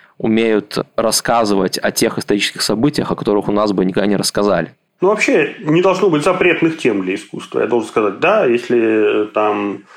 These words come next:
Speaker 2: режиссеру или сценаристу интересен Вьетнам, надо писать про Вьетнам. Если ему интересно про Чернобыль, надо писать про Чернобыль. Э, но это должно быть самому человеку интересно, не, не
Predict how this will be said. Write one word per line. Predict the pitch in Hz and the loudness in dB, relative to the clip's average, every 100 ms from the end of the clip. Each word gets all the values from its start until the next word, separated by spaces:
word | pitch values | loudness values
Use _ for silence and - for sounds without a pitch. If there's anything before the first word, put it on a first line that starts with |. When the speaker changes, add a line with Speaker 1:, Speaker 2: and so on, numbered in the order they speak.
| - - - | -20 -18 -6
Speaker 2:
режиссеру | 117 117 127 127 131 120 110 107 | -2 0 0 0 2 4 2 2
или | 104 107 | 0 -2
сценаристу | - 123 117 117 107 113 | -2 0 0 0 -2 -4
интересен | 107 117 107 - 110 | 0 0 0 -2 -2
Вьетнам, | 117 147 202 208 | 0 0 0 0
надо | 123 131 | -2 -4
писать | 127 120 - | -4 -6 -4
про | 110 | -4
Вьетнам. | 95 92 90 98 | -4 -4 -6 -4
Если | 107 - | -6 -2
ему | 107 110 | 0 0
интересно | 101 - 110 110 - 104 | 0 0 0 -2 -4 -4
про | - 101 98 95 95 - - - - - - | -2 0 0 0 -4 -10 -20 -20 -20 -20 -8
Чернобыль, | - 120 143 202 156 110 | -2 2 2 2 2 2
надо | 113 123 | 0 -4
писать | - 107 - | -4 -6 -6
про | - | -12
Чернобыль. | - - - - - _ _ - - - - | -10 -8 -8 -8 -16 _ _ -20 -18 -18 -6
Э, | 104 | 0
но | 117 143 | 2 2
это | |
должно | 147 147 151 | 2 2 2
быть | 143 135 | 0 0
самому | 151 160 196 180 | 2 4 4 4
человеку | - 120 113 107 - | 2 2 2 2 0
интересно, | 110 - 117 - - 117 | -4 -2 -4 -4 -8 -4
не, | 113 113 110 110 113 - - 76 | 0 2 2 2 0 -2 -4 -4
не | 67 67 120 117 117 113 | -2 0 2 2 2 0